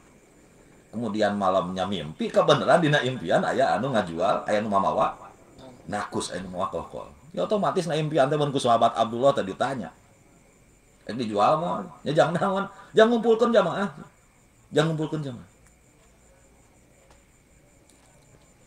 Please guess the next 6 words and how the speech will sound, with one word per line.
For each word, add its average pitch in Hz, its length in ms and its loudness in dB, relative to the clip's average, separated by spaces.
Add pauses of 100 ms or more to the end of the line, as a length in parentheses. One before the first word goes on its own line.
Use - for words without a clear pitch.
(200)
Kumaha 165 320 6
jawab 139 240 4
si 135 80 -6
eta 117 240 -2
lalaki? 117 400 -2 (2500)
"Hei, 117 480 8